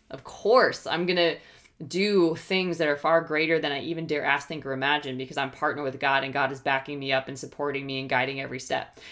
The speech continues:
right? So I just started at that time forming new beliefs, okay? So that's the homework. So just recap real quick. Observe what triggers you and observe your reaction,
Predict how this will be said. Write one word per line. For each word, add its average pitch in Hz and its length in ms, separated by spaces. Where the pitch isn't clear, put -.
right? 151 220
So 170 60
I 170 80
just 196 160
started 214 420
at 160 160
that 156 240
time 151 400
forming 151 500
new 156 260
beliefs, 139 680
okay? 165 380
So 180 140
that's 208 180
the 214 60
homework. 175 340
So 165 100
just 170 200
recap 254 460
real 214 220
quick. 226 380
Observe 190 600
what 277 280
triggers 160 480
you 160 400
and 180 120
observe 180 440
your 214 160
reaction, 156 880